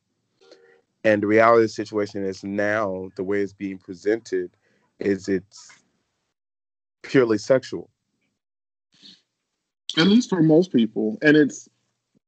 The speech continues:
Speaker 2: and while it can be sexual in nature, again, you gotta have boundaries and communication are, like, the pillars of all poly and open relationships.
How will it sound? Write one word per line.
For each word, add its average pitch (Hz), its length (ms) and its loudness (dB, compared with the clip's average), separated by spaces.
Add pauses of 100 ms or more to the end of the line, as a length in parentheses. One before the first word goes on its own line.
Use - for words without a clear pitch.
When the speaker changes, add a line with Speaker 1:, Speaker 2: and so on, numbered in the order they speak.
(420)
Speaker 2:
and 151 180 6
while 160 240 4
it 156 120 0
can 175 380 -6
be 160 180 -2
sexual 135 580 -4
in 120 160 -6
nature, 143 440 0
again, 120 800 -4 (800)
you 214 160 0
gotta 185 220 0
have 139 640 -4 (840)
boundaries 160 1080 -4 (300)
and 135 140 -4
communication 120 1080 -4 (240)
are, 117 280 4
like, 110 380 -4 (180)
the 120 120 -6
pillars 104 680 -4 (160)
of 110 300 -8
all 113 400 -4
poly 104 300 -8
and 101 120 -12
open - 320 -10
relationships. - 880 -16